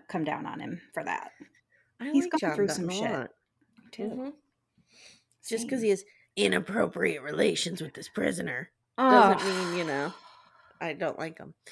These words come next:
Speaker 2: So anyway, so we don't know when that will be back,
Speaker 1: I
Speaker 2: but we
Speaker 1: know.
Speaker 2: are barreling right towards Virgin River, and I can't wait.
Speaker 1: I cannot wait.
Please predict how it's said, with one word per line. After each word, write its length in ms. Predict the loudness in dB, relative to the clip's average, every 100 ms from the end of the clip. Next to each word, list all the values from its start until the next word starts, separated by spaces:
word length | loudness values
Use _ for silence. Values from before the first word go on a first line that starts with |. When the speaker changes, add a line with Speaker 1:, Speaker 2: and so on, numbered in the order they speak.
| -20 -20 -16 2
Speaker 2:
So 200 | 6 6
anyway, 280 | 6 2
so 140 | 2 0
we 120 | 2
don't 200 | 0 0
know 180 | 0 2
when 440 | 2 0 -2 -6 -14 _ -6
that 200 | 0 0
will 120 | 0 -4
be 160 | -6
back, 220 | -4 -2 -2
Speaker 1:
I 100 | 0
Speaker 2:
but 360 | 6 6 6
we 180 | 2 0
Speaker 1:
know. 80 | 0
Speaker 2:
are 420 | 0 0 0 -4 _ _ _ 2
barreling 540 | 2 4 0 0 0
right 220 | 0 -2
towards 280 | 0 0 2
Virgin 360 | 2 0 2 0
River, 240 | 0 0
and 100 | 0
I 100 | 0
can't 240 | -2 -6 -6
wait. 220 | -8 -10 -14
Speaker 1:
I 160 | -16 -14 -8
cannot 360 | -6 -6 -6
wait. 440 | -4 -4 -6 -10